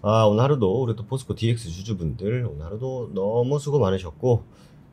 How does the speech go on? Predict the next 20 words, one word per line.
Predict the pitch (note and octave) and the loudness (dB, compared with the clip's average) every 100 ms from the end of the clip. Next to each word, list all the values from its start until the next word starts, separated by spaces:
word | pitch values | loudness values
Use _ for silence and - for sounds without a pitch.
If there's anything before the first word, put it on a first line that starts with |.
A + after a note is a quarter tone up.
| - | -8
어, | D2 D2 D#2 | -6 -6 -4
또 | F2 | 0
월요일, | G#2+ G#2 E2+ B2 - - | 4 2 0 -6 -14 -20
어, | - A#1+ - | -20 -20 -16
또 | D2 | -10
힘차게 | - C3 B2+ D2+ D#2 - | -4 -4 -4 -8 -10 -16
또 | - | -16
시작하셨으리라, | - G#2 G#2 G2 - D#2 D2+ A2+ - - - | -12 -8 -6 -8 -8 -8 -4 -4 -4 -14 -20
아, | A#2+ | -18
생각을 | - G2 D#2 - C2+ F2+ - - - | -10 -10 -10 -16 -20 -20 -20 -20 -20
합니다. | - A#2 D#2+ - - - - - - - - | -6 -6 -6 -14 -20 -20 -20 -20 -20 -20 4
어, | A2 A#2 A2+ | 8 8 8
지금 | A2+ C#3+ D3+ D3+ G#2+ - - | 4 2 6 6 6 0 -6
저번 | A2+ B2+ F#3+ G3+ | 2 6 8 6
주에 | G3+ E3 E3 D#3+ D3+ C3 G2+ E2+ B1+ A#1 | 2 2 6 6 6 6 6 4 0 -2
말씀을 | F2 G#2 - B2 A#2 A#2 A#2+ A#2 | 0 -2 0 0 2 2 2 0
드렸던 | G2 G2+ G#2+ G2 | -2 -2 -2 -4
부분 | E2 F#2 E2 | -4 -8 -6
중 | D#2 C#2 D#2 | -8 -10 -10
하나가 | G#2 D2+ D2+ E2 D#2 C#2+ | -10 -12 -10 -10 -10 -12